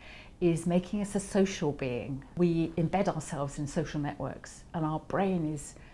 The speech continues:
a really powerful determinant of how we do that.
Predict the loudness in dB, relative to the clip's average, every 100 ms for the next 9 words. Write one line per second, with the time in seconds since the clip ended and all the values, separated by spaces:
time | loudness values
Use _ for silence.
0 | -8 -2 4 6 6 4 0 0 0 0
1 | -6 -4 -6 0 0 2 0 -4 -8 -8
2 | -4 -2 0 -2 0 0 0 -2 -6 -10